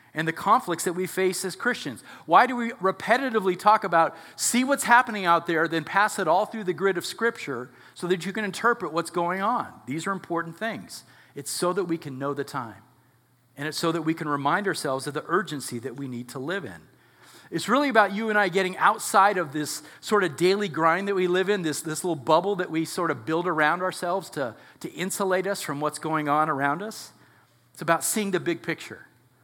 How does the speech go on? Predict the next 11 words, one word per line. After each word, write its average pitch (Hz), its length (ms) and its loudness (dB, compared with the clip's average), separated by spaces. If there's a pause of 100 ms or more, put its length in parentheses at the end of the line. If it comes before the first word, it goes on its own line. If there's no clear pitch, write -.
(220)
That's 202 200 4
what 240 140 -4
Paul's 214 260 4
trying 202 240 0
to 170 60 -4
say 180 180 -2
in 170 60 -4
this 160 140 -6
passage. 151 360 0 (260)
Hey, 202 160 2
Christian, 175 420 -2